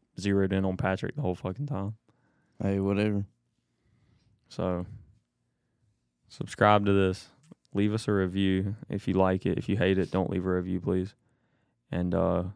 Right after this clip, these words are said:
Speaker 1: we'll be back, and we'll drop some YouTube videos this week, too. And, um, anything else? Anybody got anything else?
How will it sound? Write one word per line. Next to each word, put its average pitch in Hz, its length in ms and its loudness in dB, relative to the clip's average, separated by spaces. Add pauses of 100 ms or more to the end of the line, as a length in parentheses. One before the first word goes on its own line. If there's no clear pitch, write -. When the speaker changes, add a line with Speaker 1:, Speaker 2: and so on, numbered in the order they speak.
(220)
Speaker 1:
we'll 98 120 0
be 95 140 4
back, 95 320 0 (380)
and 90 220 -6
we'll 92 120 -2
drop 92 260 0
some 92 160 -4
YouTube 95 340 -2
videos 92 380 0
this 92 160 -6
week, - 200 -4
too. 98 320 -2 (580)
And, 90 260 -2
um, 92 440 -2
anything 95 340 0
else? 95 240 -2
Anybody 92 220 -4
got 95 60 -2
anything 95 300 -4
else? 98 180 -6